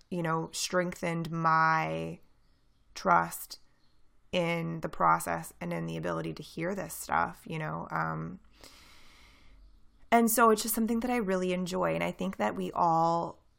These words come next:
owe it to ourselves to find a creative outlet or something that you can plug into that really makes you happy. Um, and maybe you find, like, five different things like <laughs> that that make you happy.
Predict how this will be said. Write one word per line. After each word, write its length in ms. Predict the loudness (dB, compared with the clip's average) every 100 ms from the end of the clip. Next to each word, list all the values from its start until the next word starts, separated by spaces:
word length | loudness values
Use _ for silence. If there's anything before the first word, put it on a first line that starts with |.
| _ 2
owe 200 | 4 4
it 100 | 0
to 140 | 0
ourselves 460 | 2 2 0 0 -2
to 100 | -8
find 500 | -4 2 2 2 -2
a 80 | -6
creative 440 | -4 -4 -2 -2 2
outlet 500 | 2 2 0 0 -2 -6
or 120 | -6
something 480 | -2 -4 -2 -6 0
that 400 | 4 4 4 -2
you 120 | -8
can 160 | -6 -6
plug 300 | -2 -2 -2
into 320 | -4 -4 -2
that 200 | 0 -2
really 280 | -2 -4 -4
makes 280 | -6 -8 -8
you 120 | -6
happy. 480 | -4 -4 -6 -8 -12 -20 -20 -10 2
Um, 200 | 2 2
and 100 | 0
maybe 240 | 0 0
you 160 | -2 -2
find, 240 | 2 2
like, 160 | 2 -2
five 300 | 4 4 4
different 320 | -2 -2 -2
things 220 | -2 0 -2
like 180 | -2
<laughs> 80 | 4
that 160 | 4 4
that 120 | -2
make 300 | -2 -4 -4
you 120 | -2
happy. 460 | 4 2 2 -4